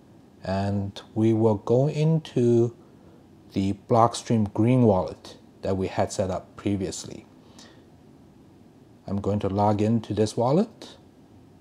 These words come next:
And I'm going to send everything from inside this wallet to Blue Wallet. To do that, I will hit send on the bottom here,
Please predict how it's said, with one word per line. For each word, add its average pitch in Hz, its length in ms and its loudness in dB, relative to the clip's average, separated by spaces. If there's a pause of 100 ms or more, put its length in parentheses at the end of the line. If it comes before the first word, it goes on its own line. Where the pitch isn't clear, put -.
(1160)
And 131 100 2
I'm 123 120 2
going 135 200 4
to 143 80 0
send 110 300 0
everything 107 460 0
from 104 200 -4
inside 107 380 -2
this 107 200 -2
wallet 127 420 -2 (120)
to 101 140 -4
Blue 98 260 -4
Wallet. 85 520 -8 (480)
To - 100 -14
do 120 200 0
that, 127 440 2
I 104 180 -6
will 101 200 -2
hit - 480 -6 (340)
send - 640 -2 (180)
on 101 120 -6
the 101 80 -6
bottom 98 400 -2
here, 117 240 -2